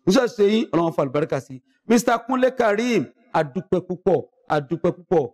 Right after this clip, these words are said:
a dúpẹ́ púpọ̀. Ọlọ́run bá wà pẹ̀lú gbogbo yín o, ọlá Ànábì lọ́dọ̀ Ọlọ́run.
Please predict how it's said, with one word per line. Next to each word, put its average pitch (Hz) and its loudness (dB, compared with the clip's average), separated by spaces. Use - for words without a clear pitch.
a - -6
dúpẹ́ 175 -2
púpọ̀. 160 -2
Ọlọ́run 170 0
bá 151 -2
wà 143 -2
pẹ̀lú 147 -6
gbogbo 147 2
yín 175 6
o, 135 0
ọlá 156 2
Ànábì 143 -4
lọ́dọ̀ 135 0
Ọlọ́run. 135 0